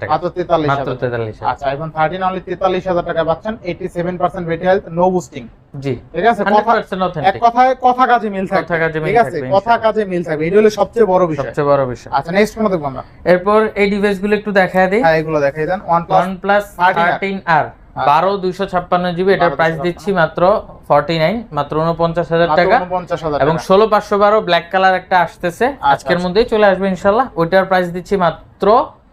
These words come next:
Speaker 1: একান্ন হাজার টাকা।
Speaker 2: একান্ন হাজার টাকা।
Speaker 1: জি।
Speaker 2: মানে ষোলো পাঁচশো বারো জিবি only একান্ন হাজার টাকা।
Speaker 1: জি।
Speaker 2: আচ্ছা, আর এটা পাচ্ছে ঊনপঞ্চাশ হাজার।
Speaker 1: মাত্র ঊনপঞ্চাশ হাজার টাকা।
Speaker 2: আচ্ছা, ঊনপঞ্চাশ, ঊনপঞ্চাশ হাজার টাকায় বারো জিবি দুইশো ছাপ্পান্ন জিবি। দেখেন,
Speaker 1: জি।
Speaker 2: OnePlus থার্টিন আর,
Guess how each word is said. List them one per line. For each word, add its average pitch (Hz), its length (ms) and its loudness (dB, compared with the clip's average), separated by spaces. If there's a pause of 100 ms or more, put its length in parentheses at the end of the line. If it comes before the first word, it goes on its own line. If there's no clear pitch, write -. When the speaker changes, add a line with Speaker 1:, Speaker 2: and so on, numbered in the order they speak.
(360)
Speaker 1:
একান্ন 185 380 2
হাজার 165 260 2
টাকা। 113 180 -2
Speaker 2:
একান্ন 160 300 0
হাজার 147 260 0
টাকা। 131 220 -6
Speaker 1:
জি। 127 120 -6
Speaker 2:
মানে 147 220 -6
ষোলো 190 320 0
পাঁচশো 196 360 -2
বারো 202 180 2
জিবি 214 160 -4
only 202 160 2
একান্ন 190 360 2
হাজার 156 220 2
টাকা। - 180 -8
Speaker 1:
জি। 135 240 -4 (340)
Speaker 2:
আচ্ছা, 135 280 -2
আর 151 60 2
এটা 180 180 2
পাচ্ছে 202 220 2
ঊনপঞ্চাশ 190 440 0
হাজার। 151 160 2
Speaker 1:
মাত্র 170 200 -4
ঊনপঞ্চাশ 160 460 -2
হাজার 113 220 -4
টাকা। 110 140 -2
Speaker 2:
আচ্ছা, 147 180 -4
ঊনপঞ্চাশ, 185 560 -2
ঊনপঞ্চাশ 185 480 -6
হাজার 202 180 2
টাকায় 214 200 2
বারো 170 260 2
জিবি 175 180 -6
দুইশো 165 240 -6
ছাপ্পান্ন 143 420 -6
জিবি। 127 140 -10
দেখেন, 131 220 -4
Speaker 1:
জি। 117 80 -14
Speaker 2:
OnePlus 170 400 2 (180)
থার্টিন 180 340 0
আর, 196 120 2